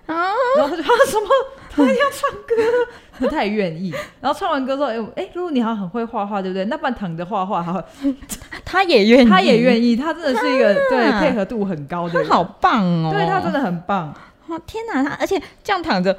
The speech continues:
Speaker 1: 好发声吗？我不确定。
Speaker 2: 他还，哎，他还是唱得很好，哎，大家可以去我们的 YouTube
Speaker 1: YouTube
Speaker 2: 找一下那一支影片。
Speaker 1: 找这支影片。
Speaker 2: 对。
Speaker 1: 嗯。
Speaker 2: <clears throat> 然后还有另外一个我觉得蛮有趣的是，我们之前有拍过一，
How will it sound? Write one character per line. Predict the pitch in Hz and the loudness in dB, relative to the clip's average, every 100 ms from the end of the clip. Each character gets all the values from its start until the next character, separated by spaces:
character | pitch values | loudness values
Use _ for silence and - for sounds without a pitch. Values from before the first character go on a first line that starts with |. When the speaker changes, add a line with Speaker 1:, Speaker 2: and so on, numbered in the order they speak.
| - | -4
Speaker 1:
好 | - 170 | -4 -2
发 | - 196 226 | 0 0 2
声 | 208 190 | 2 4
吗？ | 185 175 | 2 2
我 | 170 | 0
不 | 160 170 | -2 -2
确 | - 185 | 2 2
定。 | 165 180 135 135 | 4 -2 -2 -2
Speaker 2:
他 | |
还， | 214 254 | -2 0
哎， | 233 | -2
他 | 233 | -2
还 | 285 | 2
是 | 247 | 2
唱 | 262 277 | 2 0
得 | 214 | 0
很 | 185 185 | 0 -2
好， | 202 170 | -2 -2
哎， | |
大 | 175 233 | 0 0
家 | 247 | 0
可 | 262 | -2
以 | |
去 | 196 247 | -2 -2
我 | 202 | -2
们 | 175 165 | -2 -4
的 | 165 160 | -4 -4
YouTube | 165 175 208 | -4 -6 -2
Speaker 1:
YouTube | 214 226 240 214 | 0 0 -2 -4
Speaker 2:
找 | 185 170 | -2 -2
一 | 180 | -2
下 | 220 | 0
那 | 208 185 | 2 2
一 | |
支 | |
影 | |
片。 | |
Speaker 1:
找 | 190 | 2
这 | |
支 | 202 190 | 2 0
影 | 175 117 | 0 0
片。 | 190 185 160 135 | 4 4 4 4
Speaker 2:
对。 | 214 180 | 2 2
Speaker 1:
嗯。 | 180 285 294 294 294 320 | 0 0 2 2 2 -2
Speaker 2:
<clears throat> | - | -6
然 | 262 | -4
后 | 359 | -2
还 | 403 | 0
有 | 277 | -2
另 | 311 320 | -2 -2
外 | 294 | -2
一 | 254 | -2
个 | 214 | -2
我 | |
觉 | 185 | -4
得 | 202 | -4
蛮 | 214 208 | -2 -2
有 | 202 | -4
趣 | 175 240 214 | -6 -6 -6
的 | 185 | -6
是， | 208 | -4
我 | 214 | -4
们 | 180 | -6
之 | 180 | -8
前 | 240 | -6
有 | 180 | -6
拍 | 180 185 | -6 -6
过 | 202 185 | -4 -4
一， | 170 | -6